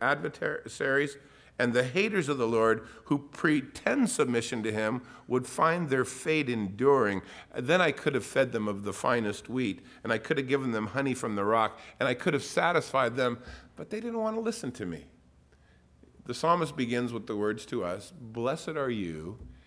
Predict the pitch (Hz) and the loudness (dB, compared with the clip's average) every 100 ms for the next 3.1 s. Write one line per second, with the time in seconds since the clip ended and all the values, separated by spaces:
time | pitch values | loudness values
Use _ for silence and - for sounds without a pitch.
0 | - _ - 113 127 127 160 - 143 131 | -20 _ -14 -10 -8 -8 -8 -6 -2 0
1 | 127 123 - 107 101 101 90 90 85 87 | 0 -2 -4 -4 -4 -4 -4 -4 -8 -10
2 | - 82 - 92 85 78 80 73 62 - | -10 -10 -10 -12 -12 -12 -12 -12 -14 -18